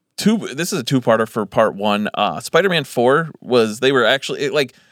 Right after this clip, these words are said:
they pseudo-announced it. They were like, "Yeah, we're working on the new one." But the second part is it's being delayed because of the writer's strike, the W G A,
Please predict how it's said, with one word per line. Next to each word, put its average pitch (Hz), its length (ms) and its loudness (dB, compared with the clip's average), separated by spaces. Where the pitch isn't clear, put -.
they 160 120 -2
pseudo-announced 156 880 0
it. 180 60 -2
They 139 100 2
were 135 80 2
like, 113 180 0
"Yeah, 143 240 2
we're 123 120 0
working 113 360 0
on 104 80 -2
the 101 80 -2
new 101 200 0
one." 104 300 -2
But 127 320 4
the - 240 -20
second - 320 -2
part 107 240 2
is 120 240 -2
it's 107 200 -2
being 110 540 0
delayed 117 560 0
because 104 640 -2
of 101 160 -6
the 104 100 0
writer's 123 280 2
strike, 87 260 -6
the - 80 -16
W 95 160 -6
G 95 100 0
A, - 80 -6